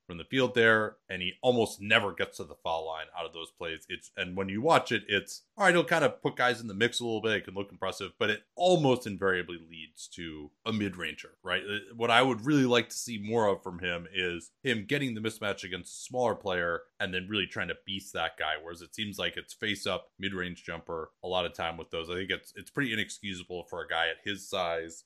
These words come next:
and athletic gifts to be taking as many mid-rangers as he is and shooting below fifty percent from two. What else sticks out in, in terms of this statistic? 'Cause that's the biggest thing watching him is just like, hey, they're letting him take a bunch of, like,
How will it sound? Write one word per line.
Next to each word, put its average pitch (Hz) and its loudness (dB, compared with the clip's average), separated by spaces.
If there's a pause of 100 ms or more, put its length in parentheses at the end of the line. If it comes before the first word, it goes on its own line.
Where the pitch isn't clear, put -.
(120)
and 82 -4 (160)
athletic 98 0
gifts - 2 (140)
to 87 -6 (140)
be 113 -2
taking 117 4
as 101 0
many 104 2
mid-rangers 92 -2
as 87 -4
he 82 -6
is 82 -4
and 80 -8
shooting 87 -8
below 87 -4
fifty 85 -8
percent 78 -12
from 82 -10
two. 87 -2 (320)
What 143 6
else 123 8
sticks - -2
out 92 2
in, 87 -4 (100)
in 90 -6
terms 92 -8
of 85 -12
this 82 -10
statistic? - -8
'Cause - -10
that's 147 2
the 127 -2
biggest 110 2
thing 98 -4
watching 101 0
him 85 -8
is 78 -12
just 87 -10
like, 104 -2 (140)
hey, 160 8
they're 95 2
letting 101 -2
him 95 -10
take 104 -4
a - -10
bunch 95 -8
of, 101 -2
like, 104 0